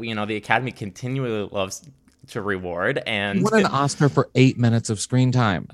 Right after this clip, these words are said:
Speaker 1: Uh, yeah, right.
Speaker 2: In Shakespeare
Speaker 1: And
Speaker 2: in Love. How?
Speaker 1: I w-, I'm curious what her screen time is in Belfast. I mean, I think she has some affecting scenes, but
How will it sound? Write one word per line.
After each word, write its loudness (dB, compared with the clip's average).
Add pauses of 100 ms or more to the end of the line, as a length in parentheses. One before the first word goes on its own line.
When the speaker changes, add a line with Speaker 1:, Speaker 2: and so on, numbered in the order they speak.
(100)
Speaker 1:
Uh, -16 (320)
yeah, 4 (160)
right. 2
Speaker 2:
In 8
Shakespeare 4 (240)
Speaker 1:
And 8
Speaker 2:
in -
Love. 4 (100)
How? 2 (500)
Speaker 1:
I 8
w-, 2
I'm 2
curious -4
what -2
her -6
screen -10
time -6
is -4
in -8
Belfast. -4
I 2
mean, -4
I -2
think -10
she -6
has -4
some -4
affecting -4
scenes, -6
but -2